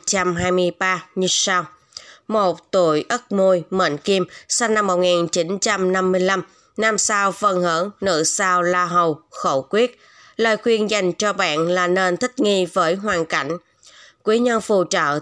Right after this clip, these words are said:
tuổi Hợi, tuổi Mão, tiểu nhân, tuổi Thân, tuổi Tuất, màu sắc may mắn, màu vàng, màu hồng. Hai, tuổi Đinh Mùi, sinh năm một nghìn chín trăm sáu mươi bảy, mệnh Thủy,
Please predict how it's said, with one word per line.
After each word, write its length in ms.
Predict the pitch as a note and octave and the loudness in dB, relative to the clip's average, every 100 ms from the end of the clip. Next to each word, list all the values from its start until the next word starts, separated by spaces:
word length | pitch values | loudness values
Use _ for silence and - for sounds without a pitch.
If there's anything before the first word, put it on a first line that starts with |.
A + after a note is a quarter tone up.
| - | -2
tuổi 160 | E3+ | 0
Hợi, 280 | G3+ F#3 D#3 | 2 2 0
tuổi 220 | - D3+ | -2 -4
Mão, 400 | D#3+ F#3 D#3 D3 - _ - | 0 2 2 0 -8 _ -6
tiểu 180 | G3 F3 | -2 0
nhân, 360 | G#3 G#3 F#3+ E3+ | 0 0 -2 -2
tuổi 160 | E3+ E3 | -4 -2
Thân, 260 | G#3 G3+ F3+ | 0 0 0
tuổi 140 | E3 D#3+ | -2 -2
Tuất, 200 | A#3 B3+ B3+ - - | 0 0 -2 -16 -4
màu 160 | G3+ | -2
sắc 260 | F#3+ B3+ A#3 | 0 -4 -2
may 160 | G#3+ G3+ | 0 0
mắn, 280 | F3 D#3 F3+ | 0 -2 -6
màu 240 | F#3+ F#3 E3 | 0 0 2
vàng, 340 | F#3 F3 D#3+ | 0 0 -2
màu 220 | E3+ F3 E3 | 0 0 2
hồng. 260 | F3 F3+ - - _ _ _ - - - - | 2 2 -2 -16 _ _ _ -20 -20 -20 -16
Hai, 360 | - G#3+ G3 F3+ _ - | -4 0 0 -2 _ -2
tuổi 300 | G3 E3 D#3 - | 2 2 0 -2
Đinh 240 | G3 F#3 | 0 2
Mùi, 220 | F#3 F3+ | 4 4
sinh 220 | F3 G#3 | 2 0
năm 120 | F#3+ F3+ | 0 0
một 80 | |
nghìn 320 | E3+ F3+ E3+ E3 | 0 2 0 -2
chín 280 | F3 E3+ F#3 | -4 -4 -4
trăm 260 | G#3+ F#3+ E3+ | -2 -2 -2
sáu 280 | - E3+ | -2 0
mươi 120 | F#3+ G3 | -2 -2
bảy, 300 | F3 C3+ D#3+ | -2 -2 -2
mệnh 320 | F3+ C#3+ D3 | -2 -2 -2
Thủy, 380 | F3+ D#3 C#3+ | -2 0 -2